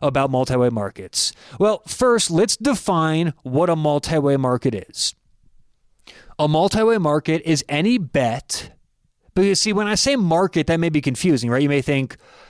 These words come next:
like, a sport or a sport where you can bet on multiple things, but it's a bet where you can bet on multiple things. So an example of a multi-way market for the Super Bowl would be first touchdown score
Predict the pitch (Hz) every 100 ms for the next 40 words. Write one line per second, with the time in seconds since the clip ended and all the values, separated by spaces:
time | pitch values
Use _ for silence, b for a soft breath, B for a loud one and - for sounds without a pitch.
0 | - 131 - - - 180 175 170 170 175
1 | 156 139 135 120 - B B 123 160 156
2 | 151 147 131 143 139 143 135 123 139 151
3 | 151 - 156 147 131 113 98 214 233 214
4 | - _ _ B B 143 160 170 170 175
5 | 143 143 139 139 127 123 120 127 - 185
6 | 95 - - - - - _ _ _ _
7 | B B - - 190 190 - 185 165 135
8 | 160 240 - 139 156 165 - 156 160 147
9 | 151 165 160 165 139 113 - 127 147 b
10 | b - 190 240 - 185 139 131 117 127
11 | 156 - _ _ _ _ B - 175 151
12 | 156 170 170 175 156 b b - - 214
13 | 190 - 180 170 156 135 120 - 98 85
14 | -